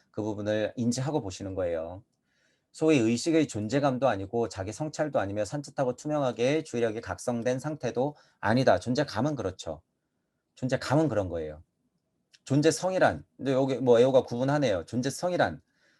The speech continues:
당신이 의식적으로 주의를 기울이든 기울이지 않든 하등 상관없다. 존재성도 그런 게 맞아요. 이게 맞아.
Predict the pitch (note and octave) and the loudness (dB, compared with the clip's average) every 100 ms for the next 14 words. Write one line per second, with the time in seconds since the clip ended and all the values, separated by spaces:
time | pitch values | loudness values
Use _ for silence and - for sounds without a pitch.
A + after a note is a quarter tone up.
0 | _ - A#2 C3 D#3+ B2 A#2+ E3 - E3+ | _ -4 -2 0 2 2 0 -2 -2 2
1 | D3+ D3 C#3+ - C3+ C#3+ C#3 - C3 C3 | 2 2 0 0 2 2 0 0 0 0
2 | A#2+ G2+ F#2 G#2+ C3+ C3+ A#2+ - B2 D3 | -2 -6 -6 -2 0 0 -2 -2 -2 -2
3 | - D3+ D#3 _ - - F#3 G3 D#3 E3 | -4 -4 -4 _ -12 -2 0 0 -2 0
4 | E3 E3 F2+ - - G#2 D2+ _ _ - | 2 2 0 -4 0 0 0 _ _ -2
5 | C#3 E3 - G3+ G#3 F#3 C#3 C3+ B2+ A2+ | 2 2 2 0 2 2 4 4 4 0
6 | G2+ F2 - - F3 F2 G#2 F#2 G2+ A#2 | -4 -10 -10 0 2 2 2 0 0 -2
7 | D#2 E2+ D#2+ | -4 -6 -8